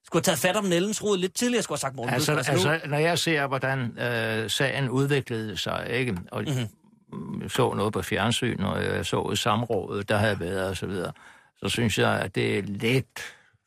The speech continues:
Speaker 2: lidt for billigt, øh, når Bent kommer til, Det skulle so-, Socialdemokratiet selv have der var, havde klaret længe forinden. Man kunne jo have forestillet sig,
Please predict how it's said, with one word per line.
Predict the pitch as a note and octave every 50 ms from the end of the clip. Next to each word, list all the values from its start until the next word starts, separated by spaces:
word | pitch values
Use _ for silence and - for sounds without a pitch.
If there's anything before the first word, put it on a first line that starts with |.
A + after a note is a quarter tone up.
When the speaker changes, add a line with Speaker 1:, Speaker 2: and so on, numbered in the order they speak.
| _ _ _ _ _ -
Speaker 2:
lidt | - E3+ F#3+ D#3+
for | - - B2 - _
billigt, | - G2 F2 E2+ F#2 F#2 - - - - - _ - D3+ C3 -
øh, | A2 G#2+ G#2
når | G#2+ G#2+ G2
Bent | F#2+ - G2 A2+ - -
kommer | - - G#2+ - -
til, | - - A2 - -
Det | A#2 A#2+ -
skulle | - - B2+ A2 - -
so-, | - - - - G#2 -
Socialdemokratiet | - - - G#2 - A2+ - - - G2+ F#2+ - - A#2+ - -
selv | - A2 G#2 - - G2
have | G2 F2 D#2+ - _ _ - _ _ _ _ _ _ -
der | A2+
var, | G#2
havde | E2+ - F#2+ F#2 F2 - E2+ - - G#2+ F#2+
klaret | - - A#2+ F#2 F2+ F#2 G2+ A#2+ A#2+ F#2+
længe | E2+ F2+ G2 G2+ A2 A2+ G#2
forinden. | - - - - - F#2+ - - - C#3+ C3 - - - - -
Man | - A#2 G#2+
kunne | - C#3+ C#3+ C#3+
jo | A#2+
have | G#2+ A2+
forestillet | - A#2+ A#2+ C3+ B2 - - - - - - -
sig, | - F#2+ F#2 F#2+